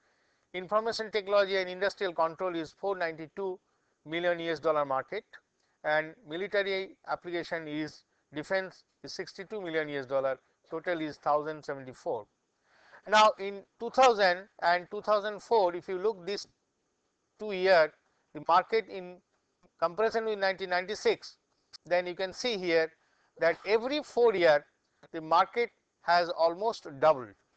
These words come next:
So here three fifty-five to six forty-six, from six forty-six, it is nearly eleven seventy-two. So almost double is the total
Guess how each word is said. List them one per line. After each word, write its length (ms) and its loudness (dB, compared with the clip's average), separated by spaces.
So 120 -4
here 360 2
three 140 -12
fifty-five 680 0
to 220 -2
six 360 -12
forty-six, 580 -4
from 260 -2
six 200 -10
forty-six, 1300 -8
it 120 -8
is 140 -6
nearly 480 0
eleven 360 -6
seventy-two. 540 -12
So 140 -2
almost 420 2
double 280 4
is 160 -10
the 180 4
total 480 4